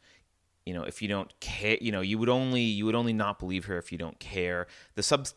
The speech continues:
the subtext and sometimes even the explicit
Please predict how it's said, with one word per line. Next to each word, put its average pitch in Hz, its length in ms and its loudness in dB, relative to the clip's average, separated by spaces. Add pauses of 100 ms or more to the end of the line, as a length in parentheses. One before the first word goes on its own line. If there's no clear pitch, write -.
(140)
the 117 120 2
subtext - 720 2
and 95 400 0
sometimes 147 580 -2
even 95 500 -4 (920)
the 92 400 -2
explicit - 760 -2